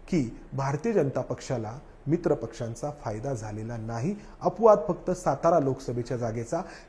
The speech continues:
ज्या ठिकाणी उदयनराजे भोसले हे विजयी झालेत, कारण अजित पवार यांच्यासोबत असलेले वाई खंडाळाचे आमदार मकरंद पाटील हे उद-, उदयनराजे भोसले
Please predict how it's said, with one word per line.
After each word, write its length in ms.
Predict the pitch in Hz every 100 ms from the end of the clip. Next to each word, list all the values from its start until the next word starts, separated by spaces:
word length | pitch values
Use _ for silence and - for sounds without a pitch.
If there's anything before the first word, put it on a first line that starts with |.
| 127
ज्या 120 | 180
ठिकाणी 480 | 202 170 143 120 117 -
उदयनराजे 640 | 156 170 202 165 135 151 165
भोसले 500 | 113 147 143 165 113 - - -
हे 60 | 185
विजयी 400 | 147 147 165 233
झालेत, 340 | 156 127 127 139 - - -
कारण 280 | 160 135 104 - - - -
अजित 240 | 147 156 233 -
पवार 260 | 151 139
यांच्यासोबत 720 | 135 143 147 190 180 143 135
असलेले 360 | 131 - - 156
वाई 260 | 120 131 185
खंडाळाचे 520 | 147 135 131 131 - -
आमदार 460 | 143 151 156 135 120 - - - 143
मकरंद 400 | 180 196 196 170
पाटील 460 | 139 117 117 131 139 -
हे 320 | 156 120 - - - - - - 160
उद-, 600 | 165 - 120 117 - 147
उदयनराजे 480 | 165 226 185 143 139
भोसले 520 | 139 139 147 113